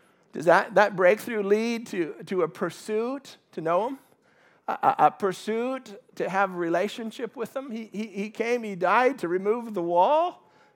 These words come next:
that you and my, me might have a relationship with him. And, and that, not just know him in a story,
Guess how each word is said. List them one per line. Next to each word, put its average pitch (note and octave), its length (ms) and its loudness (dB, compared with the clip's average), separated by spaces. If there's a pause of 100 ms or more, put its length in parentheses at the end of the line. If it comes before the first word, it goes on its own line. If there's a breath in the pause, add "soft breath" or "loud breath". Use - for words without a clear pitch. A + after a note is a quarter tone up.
that F#3 120 -6
you A#3+ 160 -2
and B3+ 100 -4
my, B3 360 2
me A#3 180 -6
might G#3+ 220 -2
have G#3+ 240 -2
a - 20 -6
relationship F#3+ 800 -4
with F3 180 -10
him. D3+ 180 -14 (580 soft breath)
And, F#3 180 -4
and A3 140 -2
that, A#3 200 0
not B3 240 2
just A#3+ 200 -6
know B3+ 300 6
him A#3 280 2
in G#3+ 140 -4
a G3+ 80 -2
story, G3+ 680 -6